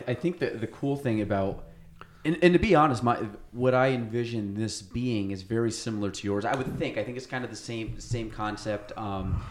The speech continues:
but it's, as I was saying in the beginning of this podcast, I, I'm doing this selfishly, meaning I, I'm doing,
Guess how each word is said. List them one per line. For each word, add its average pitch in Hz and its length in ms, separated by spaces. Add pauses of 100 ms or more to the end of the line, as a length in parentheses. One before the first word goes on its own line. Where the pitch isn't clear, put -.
(340)
but 139 140
it's, - 500 (340)
as 123 180
I - 20
was 113 100
saying 135 220
in 117 60
the 104 40
beginning 135 260
of 165 60
this 101 100
podcast, 92 680 (1500)
I, 117 160 (100)
I'm 123 100 (120)
doing 185 240
this 143 160
selfishly, 98 580
meaning 113 600
I, 107 220
I'm 110 320
doing, 143 420